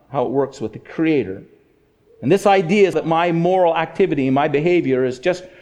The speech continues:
really ultimately a little bit of enlightened self-interest, angling for my own benefit, is exposed before God. It's a selfishness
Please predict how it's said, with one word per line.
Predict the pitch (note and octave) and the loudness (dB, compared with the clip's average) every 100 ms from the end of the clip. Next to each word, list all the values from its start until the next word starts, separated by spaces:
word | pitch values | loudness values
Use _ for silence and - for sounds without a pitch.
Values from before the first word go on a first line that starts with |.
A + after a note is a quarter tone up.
| - | -2
really | F#3 A#3 F3+ | 2 6 6
ultimately | E3+ G#3+ G#3 C3+ D3+ | 6 4 2 -2 0
a | D3+ | 2
little | F3 G3+ | 2 2
bit | F3 | 0
of | E3 | 0
enlightened | D3 C#3+ F#3 D3 | 0 0 0 -4
self-interest, | - E3+ - F3 F#3 C3 A#2 - - - | -2 -2 -2 -4 -4 -4 -6 -12 -20 -6
angling | G3+ A3 B3+ B3 A#3+ | -2 2 2 2 2
for | - G#3+ | 0 0
my | G3+ | 2
own | G#3 G#3 | 2 2
benefit, | F3+ G3+ C#3 A2+ - - _ _ _ _ _ | 2 0 -2 -6 -10 -14 _ _ _ _ _
is | F3+ F3+ | 2 2
exposed | F3 - - - - B3+ F#3+ D#3 C#3 | 0 -2 -8 8 10 12 8 4 -2
before | D3+ F3 F3 | -4 -2 -2
God. | F#3 E3+ - - - - - - - - - - - - | -2 -2 -4 -12 -20 -20 -20 -20 -20 -20 -20 -20 -20 -20
It's | |
a | - | -12
selfishness | - A#3+ F3+ B2+ G2 - - | -2 -2 -2 -8 -10 -18 -20